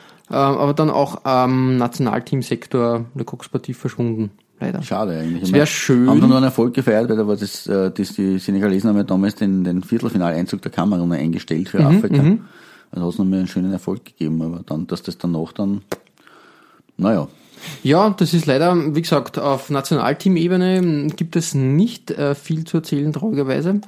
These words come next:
Speaker 1: Deshalb müssen wir etwas in Erinnerungen schwelgen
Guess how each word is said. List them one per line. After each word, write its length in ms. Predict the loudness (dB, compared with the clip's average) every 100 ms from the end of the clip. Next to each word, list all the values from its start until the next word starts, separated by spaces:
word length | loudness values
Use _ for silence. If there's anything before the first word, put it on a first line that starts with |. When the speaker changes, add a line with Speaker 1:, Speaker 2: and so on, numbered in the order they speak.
| -10 _ _ _ _ _ _ _ _ _ _ _ _ -8
Speaker 1:
Deshalb 260 | -4 0
müssen 260 | 0 2 2
wir 240 | 2 2
etwas 400 | -4 -2 -4 0
in 80 | 2
Erinnerungen 560 | 2 2 2 4 2 2
schwelgen 480 | 2 2 2 0